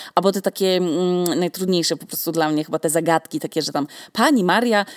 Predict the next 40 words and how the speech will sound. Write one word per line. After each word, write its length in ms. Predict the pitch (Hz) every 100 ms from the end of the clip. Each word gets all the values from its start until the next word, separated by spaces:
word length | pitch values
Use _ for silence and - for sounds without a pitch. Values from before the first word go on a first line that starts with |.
| - 185
y, 60 |
mieszka 300 | 185 202 -
na 100 | 190
pierwszym 340 | - 110 - 147
piętrze, 420 | 226 302 - -
a 240 | 170 175
tam 340 | 175 160 160 160
siostra 760 | - 190 202 190 175 170 165 160
jakiegoś 520 | 143 170 165 - 165
tam 240 | - 151
innego, 480 | 160 165 151 151 147
ty, 200 | 147 147
pana 340 | - 170 165 147
Piotra 760 | _ 175 170 196 - 170 165
na 140 | 160
parterze 680 | 156 151 - 240 226 220 214 208 - - -
i 120 | 190
tam 200 | 180 180
Jan, 360 | 190 180 175
y, 400 | 165 147 170 170 135
na 240 | 170 156
przykład 280 | - 165 160
lubi 240 | 175 160
widoki, 540 | 143 139 233 254 - 196
a, 260 | 165 160
a 140 | 156 160
pa-, 160 | 160
a 160 | - 165
pani 220 | 175 165
Maria 240 | 165 160
ma 120 | 147 147
papugi 640 | 156 - 254 262 208 190
i 40 |
tam, 180 | 196 196
kurwa, 320 | 196 196 185
kto 380 | 180 208 185 180
koło 480 | 175 175 165 156 147
siebie 220 | 151 156
mieszka, 320 | 151 139 -
no. 120 | 113